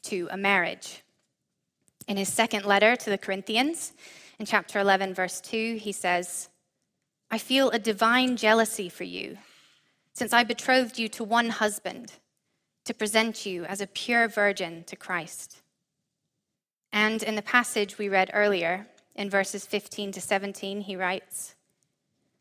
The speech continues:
"Do you not know that your bodies are members of Christ himself? For it is said, 'The two will become one flesh.'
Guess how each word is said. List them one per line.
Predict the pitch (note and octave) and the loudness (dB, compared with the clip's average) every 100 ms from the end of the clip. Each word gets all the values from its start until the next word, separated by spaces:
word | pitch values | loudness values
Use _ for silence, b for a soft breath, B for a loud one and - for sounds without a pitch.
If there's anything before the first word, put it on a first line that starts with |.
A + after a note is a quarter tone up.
| _ - | _ -4
"Do | A#3 | 0
you | |
not | C4 A#3+ | 2 0
know | A3 G3 G3+ A3+ | 0 2 2 2
that | A3+ | -2
your | G#3+ | -4
bodies | G#3 G3+ F#3+ G#3+ G#3+ - | -2 0 2 2 0 -2
are | G3 | -6
members | G#3 A3 G#3 F3 F3 | -2 -2 0 -2 -4
of | G3+ | -12
Christ | - G3 G3 - | -8 -4 -4 -6
himself? | G3+ F#3+ F3+ F3 G#3+ - - _ _ _ _ _ _ _ _ | -12 -8 -6 -6 -6 -12 -20 _ _ _ _ _ _ _ _
For | A3+ | 0
it | A3+ | 2
is | G#3+ | 2
said, | - A3 | 4 4
'The | G#3+ | 4
two | A3 - B3+ B3+ | -2 -2 0 0
will | A#3 | 0
become | G#3 G#3 - A3 G#3 | -4 -4 -2 -2 0
one | G3 G3 | 0 -2
flesh.' | - G3 F3 E3 - - | -2 0 0 0 -8 -10